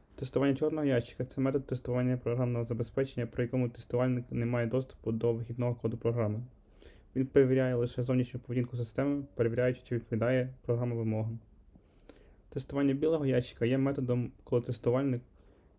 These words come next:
а саме зазвичай розробник, має доступ до внутрішньої структури програми: її вихідного коду та алгоритмів. Е, це дає змогу детально перевірити логіку роботи системи, виявити потенційні вразливості та помилки на рівні коду.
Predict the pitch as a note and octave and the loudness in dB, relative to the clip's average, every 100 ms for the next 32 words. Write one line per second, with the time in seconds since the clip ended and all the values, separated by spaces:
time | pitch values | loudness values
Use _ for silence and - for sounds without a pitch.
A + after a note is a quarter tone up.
0 | _ - - B2 A#2 A#2+ A2+ A#2 A#2 C3+ | _ -12 -2 0 2 2 4 4 6 2
1 | C#3 A#2+ A2 - - - - B2+ B2 B2 | 2 0 -4 -20 -20 -20 -4 2 4 4
2 | B2 B2+ C3 B2+ B2+ B2+ C3 - A#2 A#2 | 4 0 0 -6 0 0 0 -4 -6 -6
3 | A#2 - B2+ A#2 E3 C#3+ - A#2 A2+ G#2+ | -6 -8 -6 -4 -2 -2 2 0 2 0
4 | A2 A2 - - A#2+ B2 B2 C3 B2 A#2+ | -2 -4 -16 -8 -2 0 0 0 0 2
5 | C#3 C3 A#2+ B2 A#2+ A#2+ A#2 A2 A2 A#2 | 0 0 0 0 2 2 2 -2 -4 -10
6 | - _ - - - _ - - B2 B2 | -10 _ -20 -20 -20 _ -20 -2 0 2
7 | C#3 D3 D3 C#3+ B2+ C3 B2+ B2 B2 B2+ | 2 4 6 6 6 4 4 2 2 2
8 | B2+ B2 B2+ B2 B2 B2 A#2+ B2 A#2+ A#2 | 2 2 0 2 0 0 2 4 4 0
9 | A2+ B2+ C3 C3 B2+ - B2+ B2+ A#2 B2 | 0 0 0 -4 -6 -2 0 2 0 0
10 | B2 B2 B2 A2+ A2 A#2+ A#2 A#2 B2 A#2+ | 0 0 0 -2 -2 -4 -2 0 0 2
11 | A2+ A#2 C3 C3+ - A#2 - B2 B2+ A#2 | 0 2 2 0 -2 -6 0 -2 0 0
12 | A#2 A#2 A2+ G#2+ G#2+ | 2 0 -2 -2 -2